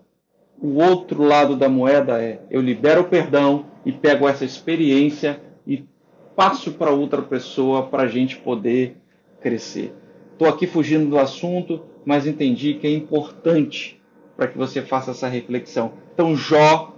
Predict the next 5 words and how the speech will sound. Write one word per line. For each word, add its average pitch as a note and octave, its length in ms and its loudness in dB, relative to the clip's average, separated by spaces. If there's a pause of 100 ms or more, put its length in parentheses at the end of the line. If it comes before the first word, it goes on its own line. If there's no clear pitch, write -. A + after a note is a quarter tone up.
(120)
se - 200 -14
sacrificava D3+ 1200 -2 (880)
acordando C3 560 -2
de D#3+ 120 -4
manhã C#3 580 -2